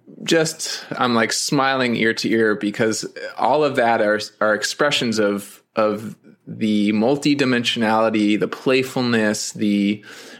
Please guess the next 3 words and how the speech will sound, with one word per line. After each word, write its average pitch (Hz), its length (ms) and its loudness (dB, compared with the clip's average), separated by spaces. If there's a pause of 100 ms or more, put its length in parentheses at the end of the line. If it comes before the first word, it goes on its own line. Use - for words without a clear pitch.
(240)
openness, 135 1120 0
the 120 180 -2
rigor, 113 840 0